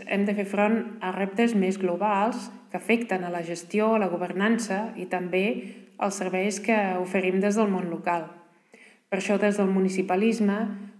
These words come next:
volem reivindicar la Carta de Nacions Unides com una eina més per assolir la pau, la seguretat i la cooperació entre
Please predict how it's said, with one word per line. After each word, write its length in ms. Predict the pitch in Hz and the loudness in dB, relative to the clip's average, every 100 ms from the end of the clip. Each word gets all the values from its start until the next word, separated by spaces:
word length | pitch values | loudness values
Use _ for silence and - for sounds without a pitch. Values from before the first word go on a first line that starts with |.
| - | -2
volem 300 | 196 196 202 | 2 4 4
reivindicar 880 | 208 202 208 202 196 185 165 185 - | 4 4 4 2 2 -2 -4 -10 -10
la 80 | 175 | -8
Carta 320 | - 190 202 | -4 -2 2
de 80 | 208 | 2
Nacions 400 | 202 196 202 196 | 2 0 0 2
Unides 600 | 190 190 202 180 233 - - - - _ | 2 2 0 0 -4 -8 -14 -20 -20 _
com 160 | 202 202 | 2 4
una 220 | 233 233 | 6 6
eina 240 | 240 240 220 | 6 6 6
més 480 | 233 214 254 - - - - - _ | 4 2 0 -6 -12 -16 -20 -20 _
per 140 | 190 | -2
assolir 340 | 190 202 196 185 | 0 0 2 2
la 140 | 175 | 0
pau, 380 | 196 214 233 233 | 2 4 4 4
la 80 | 190 | 0
seguretat 960 | 190 170 170 170 208 233 247 - - - | -2 -2 -2 0 2 2 0 -6 -12 -2
i 80 | |
la 140 | 233 226 | 2 4
cooperació 480 | 226 220 214 208 247 | 2 2 0 2 2
entre 160 | 247 | 2